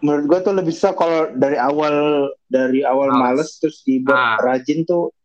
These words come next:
Speaker 1: lebih susah
Speaker 2: Oh,
Speaker 1: daripada
Speaker 2: malah susah ya? <laughs> Aduh, saya
Speaker 1: Iya,
Speaker 2: begitu
Speaker 1: lebih
Speaker 2: loh. Iya.
Speaker 1: Nah, kan? Dari,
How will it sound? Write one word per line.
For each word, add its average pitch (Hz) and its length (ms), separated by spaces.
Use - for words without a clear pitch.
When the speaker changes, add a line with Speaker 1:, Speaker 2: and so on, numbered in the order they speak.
Speaker 1:
lebih 127 220
susah - 200
Speaker 2:
Oh, 147 40
Speaker 1:
daripada 139 280
Speaker 2:
malah 147 240
susah 147 280
ya? 131 180
<laughs> - 880
Aduh, 123 180
saya 135 260
Speaker 1:
Iya, 143 80
Speaker 2:
begitu 139 240
Speaker 1:
lebih 165 240
Speaker 2:
loh. - 160
Iya. 113 320
Speaker 1:
Nah, 139 360
kan? 143 220
Dari, 135 200